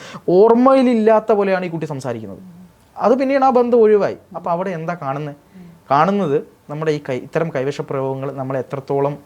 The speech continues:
ബുദ്ധിമുട്ടിക്കും എന്നുള്ളതാണ്. ഇപ്പം എൻ്റെ ഒരു സുഹൃത്ത്, എത്തൈസ്റ്റ് ആയിട്ടുള്ളൊരു സുഹൃത്ത്, വിശ്വാസിയല്ലാത്ത സുഹൃത്ത്, ഒരുപാട് കാലമായിട്ട് ഈ ശാസ്ത്ര, ഏഹ്, വേദികളിലൊക്കെ പോകുന്ന ഒരാൾ. അയാൾ, ഏഹ്, വളരെ കൃത്യമായി ഞങ്ങൾ തമ്മിൽ പലപ്പോഴും സംവാദങ്ങളൊക്കെ ഉണ്ടാവാറുണ്ട്.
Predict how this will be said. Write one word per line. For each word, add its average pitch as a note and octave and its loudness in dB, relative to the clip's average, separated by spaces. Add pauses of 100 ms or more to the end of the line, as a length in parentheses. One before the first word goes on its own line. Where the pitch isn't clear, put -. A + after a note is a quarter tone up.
(120)
ബുദ്ധിമുട്ടിക്കും D3+ 0 (260)
എന്നുള്ളതാണ്. C#3+ 2 (340)
ഇപ്പം F#3+ 0 (200)
എൻ്റെ F#3+ 2 (760)
ഒരു D#3 -6
സുഹൃത്ത്, C#3 -6
എത്തൈസ്റ്റ് F#3 -2
ആയിട്ടുള്ളൊരു D3 -4
സുഹൃത്ത്, - -14 (140)
വിശ്വാസിയല്ലാത്ത E3+ 0
സുഹൃത്ത്, - -16 (480)
ഒരുപാട് G3 2
കാലമായിട്ട് E3+ 0
ഈ C#3+ -6
ശാസ്ത്ര, C#3+ -4
ഏഹ്, A2+ -6
വേദികളിലൊക്കെ C#3 -4 (220)
പോകുന്ന C3+ -6
ഒരാൾ. G2+ -8 (540)
അയാൾ, G3+ 4
ഏഹ്, A2+ -6
വളരെ A3+ 0
കൃത്യമായി G#3 -2 (240)
ഞങ്ങൾ F#3 -4
തമ്മിൽ A3 0
പലപ്പോഴും G3 -6
സംവാദങ്ങളൊക്കെ E3+ 0
ഉണ്ടാവാറുണ്ട്. G#2+ -6